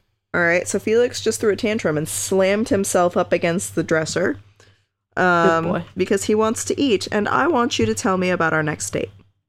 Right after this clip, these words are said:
Speaker 2: All right. My next date is Utah, and the true crime event book is Shot in the Heart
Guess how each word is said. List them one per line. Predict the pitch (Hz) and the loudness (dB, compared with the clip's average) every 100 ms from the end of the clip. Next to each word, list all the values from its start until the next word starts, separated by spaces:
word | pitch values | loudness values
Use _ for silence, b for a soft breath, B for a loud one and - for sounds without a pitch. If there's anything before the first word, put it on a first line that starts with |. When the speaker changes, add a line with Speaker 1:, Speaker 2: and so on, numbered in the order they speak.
| _ | _
Speaker 2:
All | 180 | -2
right. | 175 254 247 - - - _ _ _ _ - | 0 -2 -6 -10 -12 -20 _ _ _ _ 2
My | 185 | 4
next | 190 185 - | 4 0 0
date | 196 190 180 | 2 2 2
is | 180 170 170 | 2 2 0
Utah, | 226 320 277 185 180 285 - _ _ _ _ _ _ _ _ _ _ | 2 2 4 6 6 4 -4 _ _ _ _ _ _ _ _ _ _
and | 185 180 175 175 | 2 4 2 0
the | 170 175 180 170 175 | -4 -2 0 2 0
true | - 208 | -2 -2
crime | 202 180 | 0 0
event | 175 165 - 175 | 0 0 -2 0
book | 202 190 - - - | 2 2 -2 -20 0
is | 180 170 165 - | 2 2 0 -6
Shot | - - 240 233 | -4 2 2 2
in | |
the | 202 | -2
Heart | 185 220 226 - | 2 4 4 2